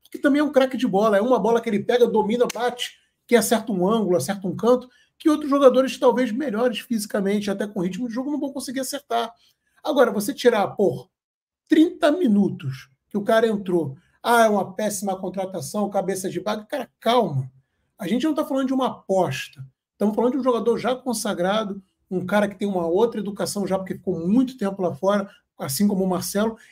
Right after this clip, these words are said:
e tem uma visão de jogo e é um craque de bola. Mas eu penso que a torcida do Fluminense, em sua maioria, não em totalidade, porque toda unanimidade é burra,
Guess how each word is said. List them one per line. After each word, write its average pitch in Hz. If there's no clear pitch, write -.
e 302
tem 311
uma 302
visão 233
de 208
jogo 240
e -
é 440
um 453
craque -
de 220
bola. 196
Mas -
eu 381
penso 294
que 269
a 262
torcida 233
do 240
Fluminense, 226
em 196
sua 190
maioria, 180
não 190
em 196
totalidade, 180
porque 180
toda 180
unanimidade 175
é 202
burra, 185